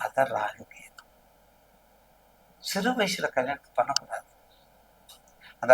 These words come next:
ராகு கேது பேச்சு வந்து சிறு வயசுல பண்ணா அது நம்ம அடிபட்டு போயிடும். அது ரொம்ப எச்சரிக்கையா இருக்கும். அதனாலதான் ரொம்ப எச்சரிக்கை. அப்ப மகர ராசிக்கு ராகு ரெண்டுல இருக்கிறதுனால தடைகளை கொடுக்கக்கூடிய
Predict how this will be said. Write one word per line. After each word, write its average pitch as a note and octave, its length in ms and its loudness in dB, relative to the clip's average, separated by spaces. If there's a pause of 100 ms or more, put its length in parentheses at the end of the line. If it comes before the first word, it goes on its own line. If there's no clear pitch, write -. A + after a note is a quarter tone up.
ராகு D#3 320 12
கேது E3+ 160 -2 (100)
பேச்சு D#3+ 220 2
வந்து E3 260 -14
சிறு F3 180 -4
வயசுல D3+ 340 -6
பண்ணா C#3+ 260 0
அது A#2 140 -16
நம்ம G#2 180 -8
அடிபட்டு D#3 440 -2
போயிடும். - 280 -20 (720)
அது C3 220 8
ரொம்ப C#3+ 220 6
எச்சரிக்கையா D3+ 500 -4
இருக்கும். - 260 -12 (800)
அதனாலதான் B2+ 440 6
ரொம்ப C3+ 200 4
எச்சரிக்கை. A2+ 300 -8 (420)
அப்ப C#3+ 180 8 (100)
மகர C3+ 240 10 (160)
ராசிக்கு C#3+ 560 -6 (1300)
ராகு F#3 320 12 (100)
ரெண்டுல E3 320 -4
இருக்கிறதுனால C#3+ 380 -4 (140)
தடைகளை F#3 460 8
கொடுக்கக்கூடிய B2 580 -6